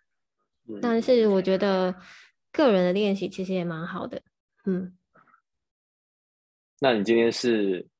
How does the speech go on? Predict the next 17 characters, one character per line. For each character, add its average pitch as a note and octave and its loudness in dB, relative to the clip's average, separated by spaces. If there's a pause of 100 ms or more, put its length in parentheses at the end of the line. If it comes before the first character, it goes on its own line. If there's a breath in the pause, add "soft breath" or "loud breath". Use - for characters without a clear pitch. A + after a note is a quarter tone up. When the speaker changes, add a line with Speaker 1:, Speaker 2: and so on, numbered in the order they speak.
(200)
Speaker 1:
做 C#3+ 2
完 A2 2
了 G2 -2
四 A2+ -8
十 F#2+ -10
天， G2 -8
你 F2 -8
的 D#2+ -8
下 F#2+ 0
一 E2 2
步 F2 -2
是 - -6
要 D#2+ -2
怎 C2+ -14
么 C2 -12
走？ - -14 (1800 soft breath)
Speaker 2:
呃， G#3+ 0